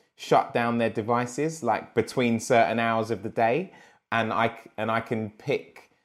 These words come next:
um, amounts of time they can do on an app. So say TikTok, I can schedule it so that they can only ever use forty-five minutes of TikTok in a day or whatever.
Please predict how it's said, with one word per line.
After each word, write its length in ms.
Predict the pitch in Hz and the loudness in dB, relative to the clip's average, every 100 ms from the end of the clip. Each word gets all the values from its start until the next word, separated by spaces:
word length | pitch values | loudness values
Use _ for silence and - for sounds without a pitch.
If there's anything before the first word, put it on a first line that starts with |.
| _ _ - | _ _ 0
um, 560 | 110 107 101 101 101 - _ _ | 2 2 0 -4 -8 -12 _ _
amounts 400 | 113 117 120 107 | 0 0 0 -2
of 100 | 113 | -8
time 300 | - 127 113 | -6 -4 -2
they 80 | 110 | -2
can 160 | - 110 | -4 0
do 120 | 107 | 0
on 80 | 104 | 2
an 80 | 110 | -2
app. 160 | - | -4
So 100 | - | -6
say 180 | 101 127 | -2 -2
TikTok, 580 | 120 131 - 98 - - - | 0 -2 0 -2 -2 -8 -4
I 120 | - 117 | 0 0
can 220 | 117 110 | 0 -4
schedule 540 | - - 135 117 107 | -8 -2 0 2 0
it 120 | 101 | -2
so 120 | - 107 | 0 -2
that 120 | 90 | 0
they 100 | 101 | -2
can 180 | 110 - | -2 -4
only 320 | 110 107 104 | -2 0 2
ever 140 | 101 98 | 2 0
use 320 | 98 98 90 | -2 -2 -2
forty-five 480 | 107 87 90 98 92 | -4 -4 0 0 0
minutes 200 | 92 87 | -4 -8
of 60 | |
TikTok 320 | 80 - 98 90 | -10 -8 -8 -6
in 80 | |
a 40 | 90 | -4
day 260 | 98 90 | 0 0
or 60 | 82 | 0
whatever. 320 | 80 82 80 | -2 -6 -10